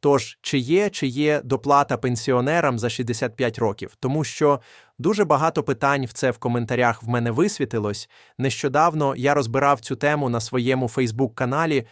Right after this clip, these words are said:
«Да, Дубровський Лайф». Е, і там прям протиріччя, протиріччя в тому, що пише пенсійний, і в тому, що отримують люди.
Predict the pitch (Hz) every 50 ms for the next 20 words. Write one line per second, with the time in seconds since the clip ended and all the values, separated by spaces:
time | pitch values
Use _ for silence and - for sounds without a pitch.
0 | _ - 117 113 123 131 143 139 117 123 110 113 117 117 110 - - - 117 107
1 | 98 98 80 78 80 - - _ _ _ _ _ _ - 156 151 120 98 - 127
2 | 117 107 147 143 147 127 - 139 135 131 127 127 _ _ _ - 151 147 151 147
3 | - 143 135 131 156 175 - - - - 120 107 - - 123 113 113 135 131 139
4 | 113 - - 110 - - 135 131 127 120 110 107 - - 120 110 - 143 139 123
5 | - - 110 - 120 113 110 107 - 180 185 196 180 160 135 123 - 139 120 -
6 | - - 147 151 147 135 110 - - 131 117 110 107 - 127 123 117 113 113 110
7 | 107 - 113 110 104 92 - -